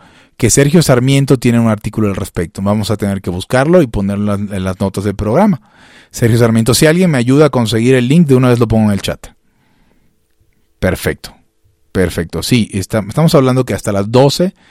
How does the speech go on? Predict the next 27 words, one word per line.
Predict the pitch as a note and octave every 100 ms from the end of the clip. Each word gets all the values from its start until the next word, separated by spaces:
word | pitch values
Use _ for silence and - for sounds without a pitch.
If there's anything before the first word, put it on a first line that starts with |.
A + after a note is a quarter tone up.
| _ -
probablemente | A2+ A#2 A2+ A2+
de | A2
la | G#2
noche, | A#2 D3
podemos | A2 G#2+ A2+
andar | G#2+
aquí. | G2 B3+
Faltan | B3 F3+ C3
cuarenta | A#2 A2
y |
cinco | - A2+
minutos | A2 D3+ G#3+ E3+
o |
media | B2+ B2+ D3+
hora. | A3 B3
Todo | A3 A3
depen-, | G3 G3+
todo | A3+
depende | A#3 G#3 F#3+
de | D#3+
ustedes. | - F2+ C2 _ _ _ - - _
Eh, | C#3 B2 A#2 G#2+ - _ _ _ _ _
en | B2+
torno | A#2 A2+ A#2 A2
a, | G#2
a | - G#2
esto. | F#2 -